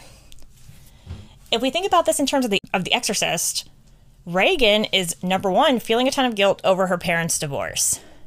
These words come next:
Additionally, if we follow that narrative of Brooke was a,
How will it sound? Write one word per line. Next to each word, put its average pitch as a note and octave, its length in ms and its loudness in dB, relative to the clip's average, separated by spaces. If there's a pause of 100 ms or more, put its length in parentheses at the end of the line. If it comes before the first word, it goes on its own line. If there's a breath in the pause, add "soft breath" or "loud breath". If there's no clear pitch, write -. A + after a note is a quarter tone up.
(960 soft breath)
Additionally, G3+ 920 2
if F#3+ 120 -2
we G3 80 2
follow D4+ 380 2
that A3+ 160 6
narrative F3+ 800 2 (480 soft breath)
of E3 680 2 (420)
Brooke G3+ 320 4
was F#3 220 0
a, F3 200 2